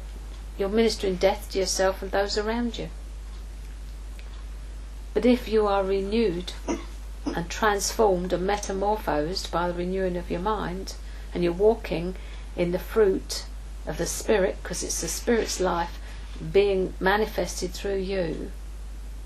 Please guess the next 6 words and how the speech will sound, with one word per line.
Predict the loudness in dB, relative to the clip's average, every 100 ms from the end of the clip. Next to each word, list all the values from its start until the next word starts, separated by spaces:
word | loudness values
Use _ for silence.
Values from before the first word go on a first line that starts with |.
| -12 -12 -10 -10 -10 -10 -10 -10 -10 -10 -6
it's | -4 0
life. | 2 2 -2 -4 -8 -10 -10 -10 -10 -10 -10 -10 -10 -10 -10 -10 -10 -10 -10 -10 -10 -10 -10 -2
You | 0
can | 4
always | 6 6 2 0 -2
tell, | 0 0 0 -4